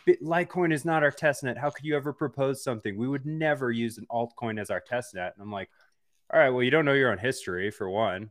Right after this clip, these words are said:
I mean, this is how SegWit was activated." <laughs> So, you know, and then you've got, uh, you know, I don't know, speedy trial. There's just so many different, look, it's complicated, but my point is you're not going to be,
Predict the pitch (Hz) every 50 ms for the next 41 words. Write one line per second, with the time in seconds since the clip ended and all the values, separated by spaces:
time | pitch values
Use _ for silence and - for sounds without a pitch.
0 | - _ - 95 98 98 104 101 104 104 - 113 107 107 101 - - 107 107 104
1 | 98 92 101 98 104 98 104 107 - - 90 92 92 104 123 - - - - _
2 | 220 202 - - - 226 - - - - - - 175 156 156 160 139 - - -
3 | - - - - - - - - 151 170 156 131 127 135 143 139 135 131 135 135
4 | 120 - - 143 131 131 127 123 123 - - 143 127 98 92 104 117 123 110 90
5 | 82 - - - 73 80 82 95 110 127 117 85 - - - - 98 104 117 123
6 | 117 - - 113 117 131 117 90 85 101 101 - 147 147 - - 151 151 156 160
7 | 156 151 135 110 - 117 113 - 135 127 120 110 - - - - 127 127 110 -
8 | - - _ _ _ _ _ _ _ _ _ _ _ _ _ _ _ _ _ _
9 | - 151 160 - - - 151 143 151 156 156 156 135 - 139 127 113 104 101 98
10 | - - 117 113 120 117 117 - - 151 151 143 131 113 - 120 120 127 117 107
11 | 107 107 101 101 101 107 120 120 113 - 120 113 117 120 117 113 - - - 110
12 | 110 107 107 101 101 95 -